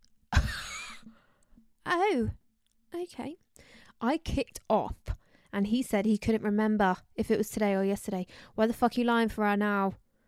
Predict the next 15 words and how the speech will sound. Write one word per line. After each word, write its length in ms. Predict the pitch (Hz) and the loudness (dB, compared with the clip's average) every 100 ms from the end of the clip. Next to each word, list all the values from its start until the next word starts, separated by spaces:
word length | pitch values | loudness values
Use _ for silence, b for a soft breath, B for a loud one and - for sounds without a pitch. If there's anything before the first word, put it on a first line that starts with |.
| _ - | _ -4
No, 380 | 214 214 208 208 | 0 0 2 0
this 220 | 208 - | -2 -4
is 120 | 214 | -2
where 140 | 226 | 0
it's 100 | 202 | -2
starting 240 | - 240 226 | -6 -8 -6
to 60 | |
get 180 | 220 220 | -6 -6
all 180 | - 240 | -4 -4
a 40 | |
bit 180 | 247 285 _ | -4 -8 _
fishy 520 | - 359 - 320 302 | -8 -8 -6 -6 -2
up 160 | 302 - | -2 -4
in 100 | 294 | -6
here. 400 | 285 285 277 277 | -2 0 2 0